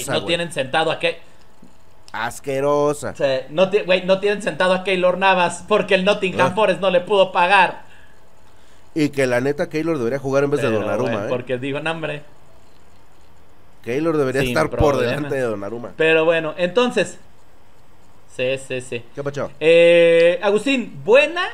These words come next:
Speaker 2: Eh.
Speaker 1: o mala noticia que se quede el señor Hernández?
Speaker 2: Ta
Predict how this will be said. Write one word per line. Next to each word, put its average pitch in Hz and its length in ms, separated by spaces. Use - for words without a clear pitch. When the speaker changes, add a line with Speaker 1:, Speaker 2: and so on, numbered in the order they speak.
Speaker 2:
Eh. 160 240
Speaker 1:
o 170 220
mala 208 580
noticia 240 800
que 160 100
se 156 220
quede 220 480
el 139 120
señor 160 460
Hernández? 127 540
Speaker 2:
Ta 76 160